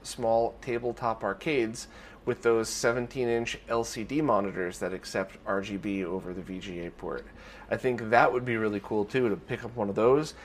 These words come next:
which I think you could still find relatively cheap, um, and build a really nice case around it and then run scan lines through it.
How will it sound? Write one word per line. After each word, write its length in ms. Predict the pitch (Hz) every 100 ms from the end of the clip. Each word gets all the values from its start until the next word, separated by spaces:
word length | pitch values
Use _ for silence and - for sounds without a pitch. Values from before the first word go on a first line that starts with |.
| -
which 180 | 175 175
I 80 | 165
think 240 | 233 240
you 100 | 190
could 140 | 147 135
still 240 | - 131
find 480 | - 117 113 107 110
relatively 540 | 131 120 - 80 -
cheap, 360 | 80 - 82 - - - - -
um, 280 | 98 98 -
and 280 | 120 113
build 240 | 127 131 120
a 40 |
really 220 | 113 123
nice 260 | 120 113 107
case 340 | - 127 123
around 340 | 120 117 117 117
it 200 | 117 -
and 100 | 107
then 140 | 101 98
run 220 | 104 101
scan 340 | - 123 117
lines 300 | 104 101 101
through 220 | - 113
it. 140 | 110